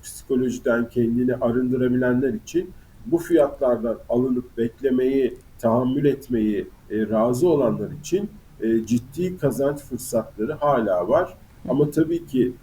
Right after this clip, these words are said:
Speaker 1: e, her şey ekonomide özellikle öncelikle psikoloji olduğunu göz ardı etmeyelim. E, travmatik bir çıkış ve travmatik bir düşüş yaşandığı için, e, dolayısıyla bu konularda şu anda herkes,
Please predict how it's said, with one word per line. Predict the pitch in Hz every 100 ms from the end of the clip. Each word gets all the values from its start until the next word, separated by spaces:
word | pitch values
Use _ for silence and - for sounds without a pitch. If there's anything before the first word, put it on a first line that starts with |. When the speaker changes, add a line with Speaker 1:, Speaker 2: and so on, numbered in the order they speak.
| -
Speaker 1:
e, | 107 113 110 107
her | - 139 160
şey | - 143 139
ekonomide | 117 - 139 135 135 135
özellikle | 120 110 123 127 143 131
öncelikle | 113 120 120 127 - 127 - - - -
psikoloji | - - - 143 147 160
olduğunu | 156 127 123 117
göz | 120 120
ardı | 123 117 101 104
etmeyelim. | 143 - 156 156 170 170 - -
E, | 113 117 113
travmatik | 113 117 127 131 147 143 208 -
bir | 156 147 - - -
çıkış | - 127 143 117 131
ve | 127
travmatik | 120 123 127 139 135 196 170
bir | 170 170
düşüş | 127 - -
yaşandığı | 127 110 117 110 107 92
için, | 92 - 185 185 - - -
e, | 123 123
dolayısıyla | 151 151 147 151 151 147 - - - 143
bu | 143
konularda | 156 139 139 127 120
şu | 120 156
anda | 135 120 120
herkes, | 131 131 - 170 180